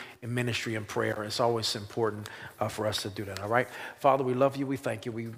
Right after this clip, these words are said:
bring these gifts to you. We lift these up to you, and we sow into the kingdom. This is our prayer in Jesus' name.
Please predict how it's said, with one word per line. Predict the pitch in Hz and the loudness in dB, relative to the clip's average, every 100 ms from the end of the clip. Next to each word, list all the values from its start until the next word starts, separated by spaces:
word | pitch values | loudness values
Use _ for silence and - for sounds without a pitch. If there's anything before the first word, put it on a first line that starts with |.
| - | -4
bring | 131 131 | -2 0
these | 123 - | -2 0
gifts | 135 127 - | 0 2 0
to | 127 | -2
you. | 107 117 | -4 -4
We | 117 113 | -4 0
lift | 123 123 | 0 0
these | 127 113 | -4 0
up | 117 123 | 0 -2
to | - | -4
you, | 117 | -4
and | 110 | -4
we | 113 | -2
sow | - 127 120 | 2 4 2
into | 117 120 | 0 -4
the | 117 | -4
kingdom. | 123 110 107 104 | -4 -4 -4 -4
This | 110 | -2
is | 113 | -2
our | |
prayer | 107 117 104 | 0 0 0
in | 101 | -2
Jesus' | 127 113 107 | -4 -4 -4
name. | 107 101 | -6 -6